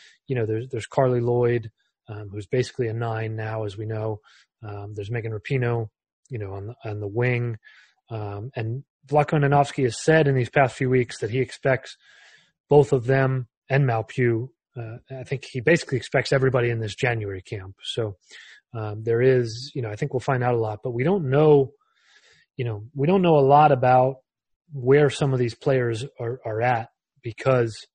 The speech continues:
of some of these injuries, because there haven't been a lot of games. So, you know, I do get the sense from Andonovski that any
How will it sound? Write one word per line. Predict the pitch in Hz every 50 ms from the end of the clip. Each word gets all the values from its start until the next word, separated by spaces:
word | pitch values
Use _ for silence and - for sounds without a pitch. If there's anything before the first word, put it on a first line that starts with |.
| _ _ _ _ _ _ -
of | 120 -
some | - 139 127
of | 120
these | 117 110 117
injuries, | 147 160 147 143 143 143 139 135 127
because | 117 - 117 - - 123 110
there | - 107
haven't | 98 110 113 110 110
been | 107 113 110
a | 107
lot | 107 104
of | 101 95
games. | 98 113 120 123 123 123 123 120 -
So, | - - 113 110 107 - _ _ - - - - - - - - - _ _
you | - 123
know, | 117 120
I | 123 131 131 135
do | 127 143 185 202
get | 160 180 160 -
the | - 135
sense | - - - 156 147 139 127 156 -
from | - - 147 143 143 139 135 131 131 143 143 _
Andonovski | 135 131 127 123 120 127 131 135 131 - - - 147 139 135 131 127 113 - _ _ _ _ _ _ _ _ _ _ _ _ _ -
that | 120 110 110 117 123 _ _ _ _ _ _ _ _ _ _ _ _ _ _ -
any | 120 127 139 139 139 135 135 131 127 117